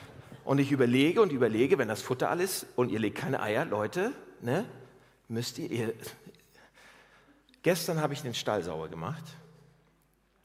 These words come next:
Und was finde ich? Na, keine Maus. Mau-, Mäuse sind da immer, ja, aber die sind dann weg, wenn ich komme.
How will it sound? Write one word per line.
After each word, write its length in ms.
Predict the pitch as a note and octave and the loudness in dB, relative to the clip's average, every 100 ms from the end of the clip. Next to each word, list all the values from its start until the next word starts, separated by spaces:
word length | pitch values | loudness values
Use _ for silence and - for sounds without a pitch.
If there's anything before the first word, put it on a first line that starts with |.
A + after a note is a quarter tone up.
| - | -14
Und 80 | B2+ | -8
was 160 | - - | -8 -4
finde 280 | A2+ G#2 C#3 | -4 -2 -4
ich? 260 | - - - _ _ _ _ _ _ _ _ _ _ _ _ _ _ _ _ _ _ _ _ _ _ _ _ _ _ _ _ _ | -8 -18 -20 _ _ _ _ _ _ _ _ _ _ _ _ _ _ _ _ _ _ _ _ _ _ _ _ _ _ _ _ _
Na, 120 | G2+ | -10
keine 240 | G#2+ A2 G#2 | -6 -4 -2
Maus. 500 | F2 E2 - - - - | -4 -6 -10 -14 -18 -8
Mau-, 220 | G2 B2+ | -2 -2
Mäuse 280 | A#2+ C3+ C3 | 2 0 0
sind 180 | B2 A#2 | -2 -2
da 60 | |
immer, 340 | A2 C3+ A#2+ - | 0 2 0 -2
ja, 300 | G#2 A#2 A#2 | -4 -4 -4
aber 260 | A2+ A2+ F2+ - - - - | -2 -2 -4 -10 -20 -20 -10
die 80 | A#2+ | -6
sind 100 | A#2 | -2
dann 180 | A2 G2+ | -2 0
weg, 140 | B2 G#2 | -2 -2
wenn 80 | |
ich 120 | F2+ - | -8 -10
komme. 220 | E2+ | -12